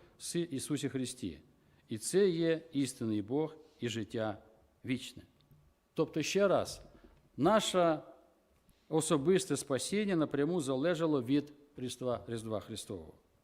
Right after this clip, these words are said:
І по-друге, Різдво стало благословенням не тільки для нас, а й для багатьох. Воно приготовлено перед лицем всіх народів, щоб бути світлом для просвіти всіх людей. І по-третє, Різдво стало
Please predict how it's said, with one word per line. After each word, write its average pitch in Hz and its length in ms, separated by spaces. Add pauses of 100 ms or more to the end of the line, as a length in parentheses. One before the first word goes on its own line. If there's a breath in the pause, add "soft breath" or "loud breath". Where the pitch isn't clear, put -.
(1120 soft breath)
І 139 60
по-друге, 190 460
Різдво 170 280
стало 202 280
благословенням 180 600
не 165 60
тільки 175 220
для 147 160
нас, 175 280
а 143 40
й 127 60
для 127 100
багатьох. 123 580 (580 soft breath)
Воно 139 200
приготовлено 139 640
перед 131 240
лицем 127 260
всіх 117 240
народів, 156 540
щоб 127 220
бути 120 240
світлом 156 540 (420 loud breath)
для 120 360
просвіти 135 720 (180)
всіх - 440
людей. 101 420 (800)
І 127 80
по-третє, 185 460
Різдво 135 280
стало 156 400